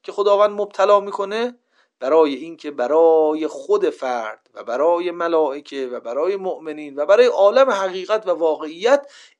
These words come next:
ایمان واقعی فرد آشکار بشود. ایمان واقعی در دل بلا آشکار می‌شه. در دنیا،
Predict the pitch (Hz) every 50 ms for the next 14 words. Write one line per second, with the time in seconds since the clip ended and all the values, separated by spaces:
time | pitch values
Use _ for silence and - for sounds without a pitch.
0 | _ _ _ 190 190 185 185 185 185 185 208 233 262 269 277 277 285 269 208 185
1 | 202 196 190 190 185 185 - 415 427 - 359 330 269 220 - - - 143 135 131
2 | 117 - - 131 123 - - - - - 110 107 107 101 101 - 113 107 104 101
3 | - _ _ _ _ _ - 156 156 160 160 160 151 151 156 156 156 143 135 151
4 | 151 147 143 202 240 220 214 180 - - 208 202 185 - 143 135 151 160 175 113
5 | 110 - - 101 - 117 110 107 107 113 - 123 117 127 123 120 120 - 123 117
6 | 110 110 113 113 113 110 98 - -